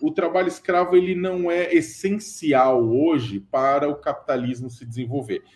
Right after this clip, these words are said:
Se os empreendimentos ao redor do mundo quisessem, você, é, anulava o trabalho escravo. Você não, não anulava a exploração do trabalho, até porque o capitalismo depende dessa superexploração do trabalho, da exploração do trabalho, de tudo isso que é a discussão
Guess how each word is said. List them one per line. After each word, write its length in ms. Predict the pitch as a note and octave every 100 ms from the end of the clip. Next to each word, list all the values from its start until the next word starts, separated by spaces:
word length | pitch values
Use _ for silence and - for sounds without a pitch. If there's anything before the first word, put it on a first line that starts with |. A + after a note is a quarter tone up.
| _ _
Se 320 | - A#3+ D4
os 320 | - C3 A#2+
empreendimentos 800 | C#3 C3 C#3 C#3 A#2+ A#2+ A#2 A#2
ao 80 | A2
redor 260 | A2 G#2+
do 140 | G#2 G2+
mundo 180 | G2+
quisessem, 560 | F#2+ A2+ G2+ A#2 C3+ C3+
você, 400 | B2 A#2+ D3 C#3+ - - _
é, 300 | B2+ B2+ A#2
anulava 540 | C3 D3+ D#3+ C#3+ C3+ B2+
o 60 |
trabalho 300 | - B2 A#2+
escravo. 300 | A#2 - G2+
Você 140 | - B3
não, 140 | D4+
não 420 | A3 E3+ D3 E3+
anulava 540 | E3+ E3 C3 A#2+ C#3 D3
a 20 |
exploração 640 | B2+ - C#3+ A#2+ A#2 A2
do 80 | G2
trabalho, 380 | G2 A2 A2 C3
até 160 | B2+ C3
porque 180 | -
o 80 | B2
capitalismo 580 | A#2 A#2+ - G#2 G#2+ A#2
depende 380 | A#2 A2+ B2 B2
dessa 240 | A#2 A2+
superexploração 800 | G#2+ A2 G#2 - - G2+ G2+ G2+
do 80 | G2
trabalho, 480 | - - G#2+ A2+ A2 - -
da 80 | -
exploração 460 | G#2 - G#2 G2 G#2
do 80 | F#2+
trabalho, 400 | F#2 F#2 A2 G#2+
de 120 | -
tudo 200 | A#2 A2+
isso 220 | A#2+ B2
que 80 | A#2+
é 180 | A2+ A2
a 60 |
discussão 640 | G#2+ - - - - A#2+